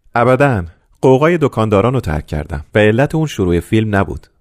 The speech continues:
تئاتر رو می‌دیدم که خودشو می‌فروخت. هوچیان چرب زبان اومده بودن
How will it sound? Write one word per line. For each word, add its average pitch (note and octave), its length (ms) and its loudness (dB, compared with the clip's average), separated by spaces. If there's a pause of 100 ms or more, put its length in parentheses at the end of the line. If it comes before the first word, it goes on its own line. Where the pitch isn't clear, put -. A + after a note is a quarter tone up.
(440)
تئاتر B2 320 0
رو B2+ 100 -2
می‌دیدم B2+ 540 -2
که A2 120 -6
خودشو G#2+ 360 -4
می‌فروخت. - 640 -10 (640)
هوچیان D3 480 -2
چرب G2 280 -4
زبان G2+ 320 0
اومده D#2+ 280 -2
بودن D2 300 -10